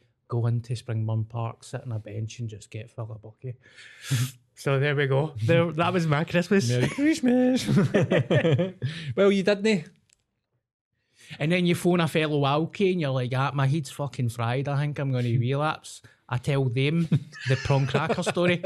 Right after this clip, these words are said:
Speaker 2: <laughs>
Speaker 1: See, 'cause they're fucking mentally ill. They're like, "Ah, you know, fuck them. Fuck them."
Speaker 2: No, I mean, look, I, I, I'd say fuck them as well, man. That's,
Speaker 1: Yeah.
Speaker 2: I, I mean, sixty fucking four quid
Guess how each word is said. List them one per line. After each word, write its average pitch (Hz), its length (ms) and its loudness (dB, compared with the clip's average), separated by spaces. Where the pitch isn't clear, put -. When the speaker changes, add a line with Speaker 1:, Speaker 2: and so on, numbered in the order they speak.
Speaker 2:
<laughs> 190 120 -8
Speaker 1:
See, 175 200 2
'cause 151 300 2
they're 175 160 2
fucking 190 380 -2
mentally 190 420 0
ill. 180 200 2
They're 165 100 2
like, 151 220 2
"Ah, 190 280 0
you 226 160 6
know, 302 220 4
fuck 320 300 -2
them. 381 220 -4
Fuck 269 340 -6
them." 349 260 0
Speaker 2:
No, 208 180 4
I - 40 4
mean, 202 300 2
look, 180 300 0
I, 202 580 0
I, 190 120 0
I'd 254 120 -2
say 320 160 2
fuck 123 320 -2
them 123 140 2
as 107 140 0
well, 101 240 0
man. 127 220 2
That's, 135 160 -2
Speaker 1:
Yeah. 117 220 -2
Speaker 2:
I, 165 180 -4
I 156 60 0
mean, 151 320 0
sixty - 720 -8
fucking 139 460 -6
four 127 240 -4
quid 131 360 -6